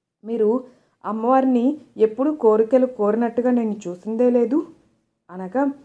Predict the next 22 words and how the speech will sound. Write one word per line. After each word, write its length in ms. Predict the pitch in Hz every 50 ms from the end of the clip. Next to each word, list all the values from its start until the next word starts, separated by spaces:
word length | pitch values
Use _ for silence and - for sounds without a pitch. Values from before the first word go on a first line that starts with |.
| _ _ _ _ _ _
వెంటనే 540 | 180 190 208 - 294 311 285 254 247 262 254 - - _ _ _ _ - -
సాయి, 380 | 180 175 190 220 220 - 214 - _ _ _ _ -
"చూడు 180 | 214 208 196 185
బేలా, 500 | 165 175 170 165 170 185 226 269 285 269 - - _ _ _ _
మనం 380 | 175 202 220 220 220 220 247 247 - - _ _ _ _
అవసరానికి 640 | 160 180 196 202 202 - 226 226 226 220 220 220 196
మించి 360 | 202 208 226 247 240 285 277
కోరికలు 520 | - - 196 190 208 214 208 220 208 226
ఎవరిని 580 | 240 214 160 139 - 160 170 175 185 214 240 247
అడగకూడదు. 760 | - - 170 170 190 190 - - 196 180 170 151 180 175 - - - _ _ _ _ _ -
నాకు 240 | 196 214 220 214 208
ఇప్పుడు 260 | - - 196 185 190
ప్రస్తుతం 600 | 185 - 170 160 - - 202 190 - 240 247 - - - -
ఏమీ 280 | 165 180 180 196 220 233
అవసరం 460 | 226 214 208 202 202 - 247 226 226
లేదు 220 | 226 226 220 220 220
కదా, 220 | 226 214 220 220 220 - - _ _ _ _ _ _
అందుకే 520 | 175 190 190 190 190 - 208 233 320 370 - - _ _ _ _ -
నేను 240 | 214 233 226 208 - - -
ఏ 160 | 175 180 170
రోజు 320 | 170 190 196 202 190 226 254
అమ్మవారిని 800 | 240 214 202 196 202 214 214 214 208 208 220 233 277 349 -